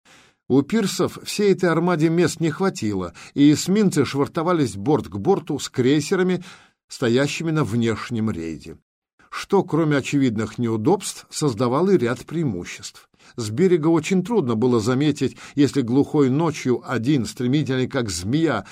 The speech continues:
и настолько же трудно различимый «Новик» уходил в море, а его место занимал другой,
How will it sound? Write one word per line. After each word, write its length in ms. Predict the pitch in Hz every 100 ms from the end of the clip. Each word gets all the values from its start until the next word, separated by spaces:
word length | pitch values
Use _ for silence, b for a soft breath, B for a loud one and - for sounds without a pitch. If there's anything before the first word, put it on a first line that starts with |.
| B
и 100 | 123
настолько 520 | 131 131 - 147 117 113
же 120 | 123
трудно 340 | 143 143 113
различимый 640 | 123 98 123 113 151 113 110
«Новик» 460 | 117 190 123 - - 139
уходил 460 | - 139 127 165
в 120 | 110
море, 420 | 143 139 95 90 B B B
а 140 | 127
его 180 | 131 139
место 360 | 156 156 131
занимал 460 | 110 131 127 123 104
другой, 520 | 92 107 113 190 -